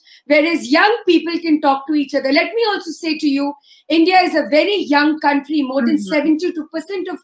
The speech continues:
Speaker 1: the population of India right now is under thirty-five, and almost more than fifty percent are women.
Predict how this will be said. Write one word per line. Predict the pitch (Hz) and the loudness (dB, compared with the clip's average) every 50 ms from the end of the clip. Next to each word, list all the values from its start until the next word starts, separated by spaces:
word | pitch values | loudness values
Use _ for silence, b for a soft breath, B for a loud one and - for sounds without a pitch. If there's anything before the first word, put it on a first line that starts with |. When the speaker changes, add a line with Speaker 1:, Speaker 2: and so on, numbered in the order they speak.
| b b b b _ | b b b b _
Speaker 1:
the | 285 285 | -8 -2
population | - 285 277 277 294 277 311 302 - 311 294 | 0 0 0 2 0 0 0 -2 0 0 -2
of | 277 240 | -2 -2
India | 262 254 262 262 | -6 -6 -4 -4
right | 247 247 240 240 233 - | -2 -2 -2 -2 -2 -6
now | 262 262 | -6 -6
is | 269 262 | -4 -4
under | 247 233 233 254 | -4 -6 -6 -8
thirty-five, | 254 - 233 240 233 269 233 - - 277 269 302 320 285 240 208 220 - _ b b b b b b | -8 -6 -8 -8 -8 -8 -14 -4 2 2 4 4 4 4 2 0 -2 -10 _ b b b b b b
and | 285 294 311 311 302 302 - _ _ _ | 0 2 2 2 0 -2 -6 _ _ _
almost | 302 320 339 349 359 427 494 494 480 - | 4 4 4 4 2 2 0 0 0 0
more | 294 302 311 302 | 0 0 0 2
than | 311 302 294 | 0 -4 -4
fifty | - 294 269 - - 294 | -4 -10 -12 -8 -10 -10
percent | 294 - 233 - - 277 254 254 262 | -8 -8 -12 -8 -8 -8 -10 -8 -8
are | 240 220 190 | -8 -6 -2
women. | 226 262 254 240 208 180 180 _ | -2 -2 -2 -4 -8 -10 -12 _